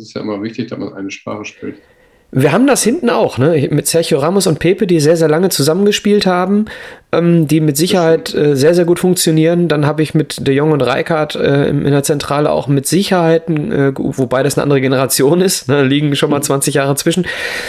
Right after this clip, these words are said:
Speaker 2: Aber die sich, äh, aufgrund der Sprache ganz gut verstehen.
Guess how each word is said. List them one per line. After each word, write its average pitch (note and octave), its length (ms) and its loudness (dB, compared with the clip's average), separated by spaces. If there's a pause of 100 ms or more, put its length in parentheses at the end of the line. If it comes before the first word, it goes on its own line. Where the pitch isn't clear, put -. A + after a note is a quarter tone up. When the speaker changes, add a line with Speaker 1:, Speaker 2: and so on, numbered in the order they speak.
(240)
Speaker 2:
Aber C#3 260 2
die C#3 140 2
sich, D3 260 0
äh, C3+ 100 2
aufgrund B2+ 300 -2
der B2 60 2
Sprache F#3 320 -2
ganz F3 180 -2
gut E3+ 100 -2
verstehen. D#3+ 420 0